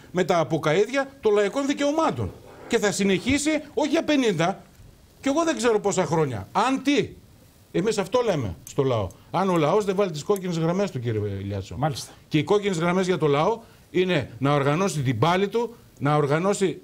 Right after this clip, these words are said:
Speaker 1: και να δυναμώσει τη λαϊκή συμμαχία, αυτό που λέμε εμείς των εργαζομένων, των αυτοαπασχολούμενων, των μικρομεσαίων αγροτών, των, της νεολαίας και των γενικών, σε κατεύθυνση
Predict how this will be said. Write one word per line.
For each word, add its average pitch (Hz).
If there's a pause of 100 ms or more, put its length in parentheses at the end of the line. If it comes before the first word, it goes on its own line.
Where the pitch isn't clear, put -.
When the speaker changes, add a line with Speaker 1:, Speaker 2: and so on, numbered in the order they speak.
Speaker 1:
και 170
να 160
δυναμώσει 156
τη 185
λαϊκή 156
συμμαχία, 170
αυτό 151
που 156
λέμε 170
εμείς 180
των 156
εργαζομένων, 135
των 160
αυτοαπασχολούμενων, 139 (280)
των 170
μικρομεσαίων 151
αγροτών, 151 (260)
των, 185
της 160
νεολαίας 165
και 190
των 160
γενικών, 160
σε 202
κατεύθυνση 175